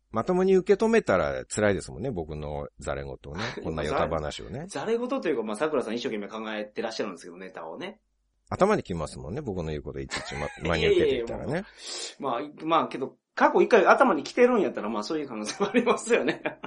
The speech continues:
Speaker 1: そうですね。真剣に受け止めたら、
Speaker 2: はい。
Speaker 1: イラッとくるんですね。
Speaker 2: うん。
Speaker 1: 僕の言うことは。
Speaker 2: まあ、だから今のスタンスやったら、全然続けていけそうな気がしますね。
Speaker 1: うん。まあ、そこでですよ。
Speaker 2: はい。
Speaker 1: 百回言ったら終わろうって最初思ってたんですよね。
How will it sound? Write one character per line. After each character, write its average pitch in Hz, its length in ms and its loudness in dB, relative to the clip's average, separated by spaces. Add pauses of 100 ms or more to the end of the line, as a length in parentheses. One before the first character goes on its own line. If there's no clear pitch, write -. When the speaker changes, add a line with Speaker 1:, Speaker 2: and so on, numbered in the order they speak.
(280)
Speaker 1:
そ 107 160 -4
う 87 40 -2
で 80 100 -2
す - 120 -8
ね。 92 120 2
真 139 180 -2
剣 156 120 2
に 160 60 4
受 175 160 6
け - 80 0
止 190 40 4
め 175 100 6
た 190 140 6
ら、 127 160 8
Speaker 2:
は - 80 6 (420)
い。 - 40 -2
Speaker 1:
イ 90 40 -2
ラ 98 100 4
ッ - 80 -20
と - 100 -12
く - 120 -8
る 67 80 -6
ん - 40 -14
で - 60 -18
す - 140 -10
ね。 110 180 -4 (300)
Speaker 2:
う 92 60 -16
ん。 - 20 -12
Speaker 1:
僕 71 220 -12
の 62 120 -12
言 62 140 -12
う - 40 -14
こ - 120 -14
と - 160 -14
は。 50 100 -18 (260)
Speaker 2:
ま 254 120 4
あ、 262 40 8
だ 220 60 8
か 247 60 6
ら 233 60 4
今 349 500 10
の 311 180 6
ス 269 120 -4
タ 269 140 8
ン 247 100 2
ス 202 80 -2
や 180 80 2
っ 180 80 -4
た 185 80 4
ら、 113 480 4 (400)
全 170 140 -2
然 165 140 -2
続 170 220 -4
け 160 100 0
て 143 100 2
い 139 40 2
け 147 100 0
そ 127 120 -6
う 101 40 -6
な 90 60 -10
気 - 160 -10
が - 80 -6
し - 140 -12
ま - 100 -12
す - 140 -20
ね。 78 160 -14
Speaker 1:
う 85 100 -6
ん。 80 540 -6 (240)
ま 151 100 -2
あ、 131 40 -2
そ 190 140 0
こ 277 140 -2
で 320 120 -2
で 160 120 -2
す - 140 -6
よ。 76 240 -4
Speaker 2:
は 117 180 -4
い。 - 140 -12 (500)
Speaker 1:
百 - 240 -2 (160)
回 285 180 2
言 247 100 -2
っ - 20 -14 (180)
た - 120 4
ら 123 220 8
終 85 100 2
わ 147 120 6
ろ 196 180 4
う - 20 -2
っ - 40 -10 (120)
て 78 120 -4
最 80 200 -2
初 78 120 -4
思 82 140 0
っ 101 40 0
て - 120 -16
た 64 160 -8
ん 57 60 -12
で 57 60 -14
す - 80 -16
よ 110 60 -8
ね。 175 220 -6